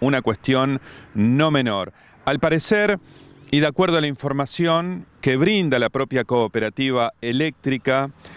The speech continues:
el corte de un conductor de media tensión produjo la interrupción eléctrica aquí, en este lugar, en Teniente Ibáñez y Nogoyá. Desde las veintitrés veinte hasta las veintitrés y cincuenta y nueve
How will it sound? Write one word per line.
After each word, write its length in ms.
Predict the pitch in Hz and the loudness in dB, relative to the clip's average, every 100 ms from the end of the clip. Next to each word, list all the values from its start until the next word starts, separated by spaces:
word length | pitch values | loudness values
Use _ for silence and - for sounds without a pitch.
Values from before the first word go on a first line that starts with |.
| - | -10
el 220 | - 127 127 | -2 0 2
corte 500 | 196 208 175 139 123 | 2 2 0 0 2
de 100 | 147 | 0
un 180 | 196 | 0
conductor 600 | 180 147 123 123 175 156 | 0 0 0 0 0 0
de 120 | 123 117 | 0 0
media 380 | 151 180 160 | 0 2 0
tensión 540 | 135 127 127 - 151 147 | 0 -2 -4 0 0 2
produjo 440 | 131 135 151 - | 0 2 0 -2
la 100 | 139 | -2
interrupción 640 | 117 113 110 107 - 139 135 | -2 -2 -4 -4 0 0 0
eléctrica 640 | 123 135 143 139 131 143 - | 0 0 0 -4 0 -2 0
aquí, 420 | 120 120 - 170 | -4 -4 0 2
en 120 | 143 | 2
este 260 | 165 185 165 | 0 0 0
lugar, 380 | 143 127 101 95 - - - | 2 2 0 -4 -12 -20 -6
en 160 | 120 127 | -2 0
Teniente 420 | 139 147 180 160 | 0 0 0 0
Ibáñez 760 | 135 147 156 156 151 - - - | 0 0 0 -2 -4 -6 -10 -4
y 420 | 127 147 165 170 _ | 0 2 2 -2 _
Nogoyá. 800 | 92 123 143 143 123 - 95 90 _ - - - | -2 0 2 0 0 -2 -2 -2 _ -20 -20 -8
Desde 260 | 107 127 135 | -2 0 2
las 100 | 135 | 2
veintitrés 480 | 135 131 135 180 170 | 0 -2 -2 0 0
veinte 600 | 185 208 190 139 101 87 _ - | 0 0 -2 -2 -2 -4 _ -4
hasta 260 | 113 107 120 | -4 -2 -2
las 140 | 110 | 0
veintitrés 540 | 110 113 110 95 156 - | 0 -2 -2 -2 -2 -2
y 60 | |
cincuenta 440 | 131 117 110 104 110 | -2 0 0 0 0
y 40 | |
nueve 480 | 127 165 170 147 | 0 0 0 -2